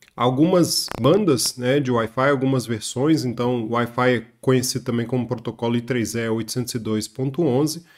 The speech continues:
Ela suporta as versões B G e N, né, não as mais recentes, por exemplo, a A C, que é mais rápida, mas já é um suporte bem interessante. E ela suporta três modos de conexão.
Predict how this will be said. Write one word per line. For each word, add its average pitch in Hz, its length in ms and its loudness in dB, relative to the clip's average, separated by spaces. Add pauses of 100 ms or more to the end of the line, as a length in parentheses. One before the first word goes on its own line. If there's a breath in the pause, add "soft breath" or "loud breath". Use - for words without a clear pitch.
(240 soft breath)
Ela 123 180 2
suporta 131 480 0
as 120 120 0
versões 120 420 -2
B 143 260 2
G 131 320 0
e 139 200 -2
N, 151 360 0 (300)
né, 113 160 -2
não 143 320 2
as 127 160 2
mais 120 300 0
recentes, 117 560 -2
por - 180 -6
exemplo, 113 320 -4
a 101 80 -2
A 98 60 -8
C, - 320 -2
que 135 160 -10
é - 20 -6
mais 107 220 -8
rápida, 160 500 -4 (380 loud breath)
mas 117 260 -2
já 120 240 0
é 123 80 4
um 139 100 2
suporte 117 520 -4
bem 113 180 0
interessante. 135 760 -4 (560 loud breath)
E 180 380 0
ela 165 220 4
suporta 170 500 2
três 202 380 2
modos 160 480 4
de 147 100 -4
conexão. 156 880 2